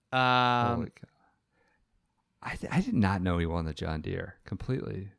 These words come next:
Speaker 1: Oh, yeah.
Speaker 2: blanked on that. Did you see what he did in the finals of the U S A M?
Speaker 1: Yeah, he won nine and eight. It was the
Speaker 2: Did you
Speaker 1: biggest
Speaker 2: say that already?
Speaker 1: I did.
Speaker 2: Yeah,
Speaker 1: I forgot to
Speaker 2: nine
Speaker 1: mention
Speaker 2: okay.
Speaker 1: that. He was, like, the biggest, biggest margin of victory in sixty some years.
Speaker 2: Yeah,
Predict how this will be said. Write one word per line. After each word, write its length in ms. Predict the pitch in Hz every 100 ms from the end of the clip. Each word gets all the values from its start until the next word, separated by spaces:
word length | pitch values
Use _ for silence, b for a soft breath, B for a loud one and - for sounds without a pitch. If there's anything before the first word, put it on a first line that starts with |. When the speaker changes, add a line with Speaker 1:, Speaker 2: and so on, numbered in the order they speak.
| _ _ _
Speaker 1:
Oh, 140 | 135 143
yeah. 40 |
Speaker 2:
blanked 320 | 127 123 117
on 160 | - 139
that. 320 | 135 113 113
Did 200 | 110 107
you 80 | 277
see 360 | - 320 320 294 - b b b
what 140 | 123
he 80 | 151
did 120 | 135
in 80 | 165
the 60 | 135
finals 540 | - 82 101 156 147
of 80 | 110
the 80 | 90
U 160 | 101
S 120 | 104 -
A 40 |
M? 320 | 85 127 131 - _ _ _ _
Speaker 1:
Yeah, 240 | 160 185 123
he 120 | 151
won 180 | 185 170
nine 240 | 175 190
and 140 | 156
eight. 260 | 170 196 120
It 80 | 123
was 140 | 151 -
the 60 |
Speaker 2:
Did 120 | 147
you 60 | 180
Speaker 1:
biggest 180 | 190 180
Speaker 2:
say 140 | 135
that 160 | 135 143
already? 340 | 143 151 160
Speaker 1:
I 140 | 156 165
did. 100 | 185
Speaker 2:
Yeah, 120 | 165
Speaker 1:
I 40 | 175
forgot 280 | 190 180
to 80 | 170
Speaker 2:
nine 160 | 160 165
Speaker 1:
mention 120 | 202 117
Speaker 2:
okay. 20 | 87
Speaker 1:
that. 160 | 98 123
He 100 | 151
was, 120 | 160
like, 160 | 180 160
the 100 | 175
biggest, 500 | 180 165 160 - 151
biggest 500 | 175 180 - 160 - -
margin 460 | 151 156 165 151
of 60 | 131
victory 380 | 147 - 131 117
in 100 | 107
sixty 440 | - 151 - 131
some 420 | 120 - 139 131
years. 440 | 120 120 - - - _ _ _ _ _ _
Speaker 2:
Yeah, 240 | 98 90